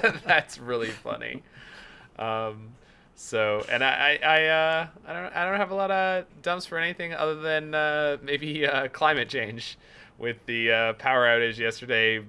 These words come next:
being due to, uh, some pretty crazy storm action that, uh, doesn't normally happen in December.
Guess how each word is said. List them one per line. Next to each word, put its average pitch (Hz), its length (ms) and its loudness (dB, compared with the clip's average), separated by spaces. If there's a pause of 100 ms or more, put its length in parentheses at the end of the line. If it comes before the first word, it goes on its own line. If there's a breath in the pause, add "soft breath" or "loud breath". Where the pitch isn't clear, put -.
(220)
being 113 260 -4
due 110 220 -8
to, 107 340 -8
uh, 107 120 -2
some 110 240 -10
pretty 127 240 -6
crazy 120 440 -6
storm 113 380 -4
action 107 560 -4
that, 104 300 -10
uh, 110 340 -8 (320 soft breath)
doesn't 220 220 -10
normally 247 280 2
happen 202 280 6
in 180 60 -6
December. 160 400 0